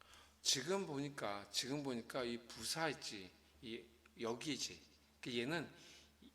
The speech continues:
얘는 뜻이 있다가 돼 있다, 그죠? 몇 가지 다른 좋은 노트 테이킹, 노트 필기하는 방법이겠죠? 노트 필기하는 이렇게 가서 이렇게 꾸며주자. 스킬.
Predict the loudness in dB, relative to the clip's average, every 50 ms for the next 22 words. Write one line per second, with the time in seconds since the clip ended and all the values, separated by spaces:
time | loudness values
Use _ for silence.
0 | -14 -2 0 2 2 2 2 -2 -4 -4 -4 -2 -2 -2 -2 -4 -6 -10 -12 -14
1 | -2 0 2 2 2 -2 -4 -10 -12 -14 -16 -16 -16 -14 -14 -14 -16 -16 -18 -18
2 | -10 -8 -8 -8 -4 -4 -4 -2 -2 -4 -6 -6 -6 -4 0 2 2 2 2 0
3 | -6 -12 -18 -20 -20 -20 -20 -20 -20 -20 -20 -8 -4 -4 -4 -2 -2 -2 -2 -4
4 | -6 -8 -12 -18 -20 -20 -20 -20 -20 -20 -20 -20 -20 -20 -20 -4 -2 0 0 0
5 | -2 -2 0 0 0 0 2 0 0 2 2 0 -2 0 -2 -4 -4 -4 -8 -2
6 | 2 2 2 2 2 -2 -4 -8 -6 -4 -2 -2 -2 -2 -4 -4 -4 -4 -4 -6
7 | -12 -20 -20 -20 -16 -8 -8 -6 -6 -6 -10 -10 -8 -8 -4 -2 -2 0 0 0
8 | -2 -2 -4 -6 -12 -18 -18 -10 -8 -8 -8 -8 -10 -12 -8 -4 -2 0 0 0
9 | -2 -4 -10 -18 -20 -20 -20 -14 -10 -8 -6 -4 -6 -6 -8 -10 -16 -20 -20 -20
10 | -12 -12 -10 -8 -8 -10 -10 -8 -4 -4 -4 -2 -2 -4 -6 -6 -8 -10 -14 -20
11 | -10 -6 -6 -6 -6 -6 -8 -10 -10